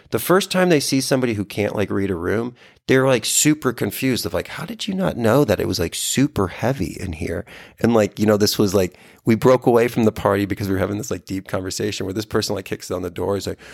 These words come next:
"You guys wanna do a beer pong?" You know, and stuff like that. And you're like, "Dude, did you not see that this is, like, they're, they're going through something here?" And so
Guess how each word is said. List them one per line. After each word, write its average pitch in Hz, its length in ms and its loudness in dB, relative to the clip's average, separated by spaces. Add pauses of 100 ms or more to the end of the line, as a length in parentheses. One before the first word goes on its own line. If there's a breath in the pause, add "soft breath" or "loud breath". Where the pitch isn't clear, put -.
(240 loud breath)
"You 135 140 4
guys 139 240 6
wanna 139 180 4
do 135 200 6
a 127 40 2
beer 123 240 4
pong?" 135 520 6
You 127 100 4
know, 117 180 4
and 113 120 2
stuff 123 200 4
like 110 140 2
that. 117 120 4
And 117 80 -6
you're 123 100 2
like, - 140 -4 (240)
"Dude, 220 200 -8
did - 140 -14
you 160 80 -4
not 220 200 -4
see 156 280 2
that 185 180 0
this 123 180 -2
is, 107 100 -2
like, 92 220 0 (140)
they're, 120 140 -2
they're 123 180 2
going 113 320 2
through 95 260 -6
something 175 460 -6
here?" 185 180 -6
And 185 200 -6
so 131 220 4